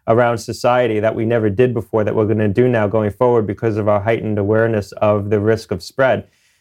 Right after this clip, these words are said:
The go-, the good news, if there is any, is that, um, we're gonna get some, some benefits for that, not just in terms of reduced risk from coronavirus, but we'll probably have shortened flu seasons. We'll probably have less morbidity, more death and dise-, less death and disease from flu,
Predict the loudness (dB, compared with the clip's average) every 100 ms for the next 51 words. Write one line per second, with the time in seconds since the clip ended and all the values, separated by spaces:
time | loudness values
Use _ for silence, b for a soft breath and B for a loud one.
0 | _ -2 0 0 0 2 2 2 0 0
1 | -2 -6 -2 0 2 0 0 -2 0 -2
2 | 0 -2 2 2 0 _ _ _ _ _
3 | -2 0 2 2 0 2 0 0 -2 -2
4 | -2 -8 _ -4 -2 2 0 0 -4 -8
5 | -6 -4 -4 -2 0 0 0 -2 -4 -2
6 | 0 0 0 0 2 0 2 -2 -2 -8
7 | -4 0 0 2 0 0 -2 -2 0 0
8 | 0 0 -2 0 -2 -2 -4 -2 -2 -2
9 | -6 -6 -8 -2 0 2 2 0 0 0
10 | 0 0 -2 -4 -2 -2 0 0 0 0
11 | 0 2 -2 -2 -4 -2 -4 -2 0 0
12 | 0 -2 -2 -4 -6 -2 0 -2 -2 -8
13 | 0 2 2 0